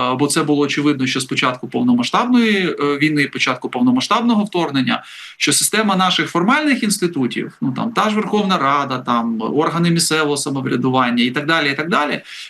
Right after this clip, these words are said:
вони, в принципі, самі по собі є достатньо стійкими. Так, не без проблем, не без якихось негативних там рис, але в цілому, е,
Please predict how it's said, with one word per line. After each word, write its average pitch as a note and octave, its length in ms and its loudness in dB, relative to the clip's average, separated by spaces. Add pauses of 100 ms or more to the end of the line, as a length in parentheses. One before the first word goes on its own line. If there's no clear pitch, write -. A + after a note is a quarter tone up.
вони, A#3 240 4
в - 80 -2
принципі, A3+ 720 2
самі G#3 280 2
по G#3 140 -4
собі A3 300 2
є A3 200 2
достатньо G3 440 -2
стійкими. E3+ 720 0
Так, D#3+ 340 -2
не G3 240 0
без F#3 520 -2 (180)
проблем, G#3 500 0
не F#3 220 0
без D#3+ 600 -2
якихось C#3+ 480 -2
негативних C#3+ 580 2
там B2+ 220 -2
рис, D#4 300 2 (320)
але G#3 240 0
в G#3+ 60 -4
цілому, G3 800 2 (100)
е, D3 40 -2